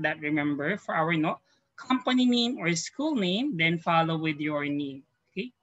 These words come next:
you can also say that way. Okay, so for example, I want to say, "I work in digital Japanese class.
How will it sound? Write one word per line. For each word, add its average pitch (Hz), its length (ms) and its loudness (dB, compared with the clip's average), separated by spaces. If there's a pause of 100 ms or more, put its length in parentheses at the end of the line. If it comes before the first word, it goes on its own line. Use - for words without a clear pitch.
(320)
you - 80 -4
can 180 160 0
also 170 240 0
say 160 320 -2
that 147 240 0
way. 139 240 -8 (160)
Okay, 214 160 -10 (240)
so - 160 -2
for 202 160 2
example, 190 640 6
I 180 160 2
want 175 240 0
to 175 40 -6
say, 190 280 -2
"I 160 240 4
work 269 320 2 (320)
in 185 320 2
digital 170 480 2
Japanese 151 560 0
class. 170 560 -2